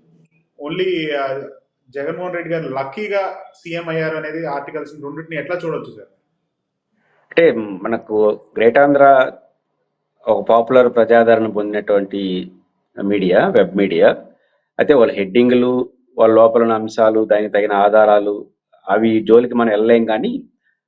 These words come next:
Speaker 2: సారాంశంగా చెప్పుకున్న కొన్ని అంశాల్లో మాత్రం వైఎస్ఆర్ కాంగ్రెస్ పార్టీ ఆత్మ పరిశీలన చేసుకోవాల్సిన అవసరం అయితే ఉంది. ఏం, ప్రధానంగా రెండు అంశాలు ఆ మీడియాలో వచ్చింది.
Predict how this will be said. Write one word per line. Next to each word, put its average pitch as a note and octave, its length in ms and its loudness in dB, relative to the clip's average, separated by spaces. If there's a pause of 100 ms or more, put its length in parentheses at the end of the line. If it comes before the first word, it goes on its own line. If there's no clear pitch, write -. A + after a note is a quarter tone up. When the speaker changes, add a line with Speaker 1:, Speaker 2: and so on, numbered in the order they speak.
(220)
Speaker 2:
సారాంశంగా D3+ 680 2
చెప్పుకున్న C#3 500 -6
కొన్ని B2+ 300 -2
అంశాల్లో B2 520 2
మాత్రం A#2 640 -6 (160)
వైఎస్ఆర్ C3 380 4
కాంగ్రెస్ A#2+ 440 0
పార్టీ D3+ 500 -2 (200)
ఆత్మ A#2 260 2
పరిశీలన A2+ 560 2
చేసుకోవాల్సిన G2+ 540 -2
అవసరం F#2+ 280 -2
అయితే F#2 200 0
ఉంది. E2 380 -2 (1000)
ఏం, B2+ 100 2
ప్రధానంగా C#3+ 540 4
రెండు D3 240 4
అంశాలు D3+ 680 2
ఆ B2 220 2
మీడియాలో B2+ 640 2
వచ్చింది. F#2 460 -6